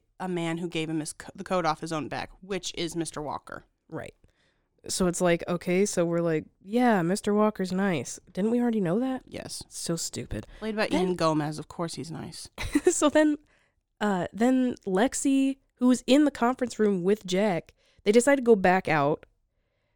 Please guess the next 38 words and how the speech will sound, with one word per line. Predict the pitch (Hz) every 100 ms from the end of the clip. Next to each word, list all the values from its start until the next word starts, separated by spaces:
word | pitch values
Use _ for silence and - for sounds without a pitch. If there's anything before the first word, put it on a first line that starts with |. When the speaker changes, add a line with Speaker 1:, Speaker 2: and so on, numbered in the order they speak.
| _ _
Speaker 2:
Uh, | 185 175 -
and | 202 214
the |
dad | 185 180 196 214
looks | 220 -
back | 160 160 196
and | 175
he | 185
sees | 185 - 165 202 190
Lexi | 147 - 208
there | 214
and | 185
he | 165
goes, | 147 - _ _ _ -
"Lexi!" | 160 180 - - 185 202 214 214 233 277 392 466 -
<laughs> | - -
Remember | 311 277 254 294
when | 285
he | 226
did | 226
Speaker 1:
Oh, | 220
Speaker 2:
that? | 202 170
Speaker 1:
yeah. | 170 175 170 170
Speaker 2:
It | 262
was | 247
Speaker 1:
It | 208
was | 202 220
Speaker 2:
weird. | 185
Speaker 1:
weird. | 170 190 180 151 147 - _ -
Speaker 2:
<laughs> | - -
Well, | 277 277 254 - - -
then | 247 262
they | 294
go | 262 285
back | 220 226 220
out | 202 -
to | 208
the | 180 180 170